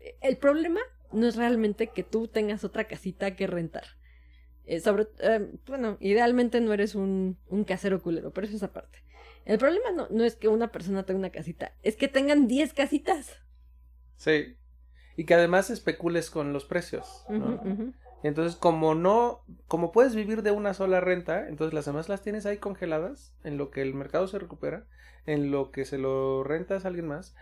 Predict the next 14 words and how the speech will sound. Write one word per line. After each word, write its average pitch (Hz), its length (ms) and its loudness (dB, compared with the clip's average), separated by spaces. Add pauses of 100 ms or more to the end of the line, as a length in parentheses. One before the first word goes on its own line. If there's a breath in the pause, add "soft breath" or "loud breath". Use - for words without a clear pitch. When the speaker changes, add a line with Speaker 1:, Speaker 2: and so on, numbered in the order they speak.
(200 soft breath)
Speaker 2:
en 147 160 -4
lo 135 160 -4
que 139 180 -4
lo 135 220 0
ocupas 165 400 -4
para 156 200 -2
algo 160 180 -6
más, 151 340 -10 (320 soft breath)
y 147 60 -10
son 170 400 -4 (100)
literalmente 156 720 0
espacios 160 420 -2
vacíos, 180 640 -2 (600)
eh, 117 1080 -6